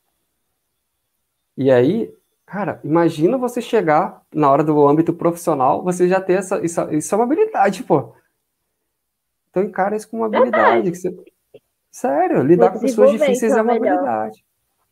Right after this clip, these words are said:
Speaker 1: Isso. E aí você pode,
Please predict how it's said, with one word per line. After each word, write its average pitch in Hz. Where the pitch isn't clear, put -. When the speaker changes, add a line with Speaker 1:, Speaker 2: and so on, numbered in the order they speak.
Speaker 1:
Isso. 302
E 151
aí 156
você 196
pode, 175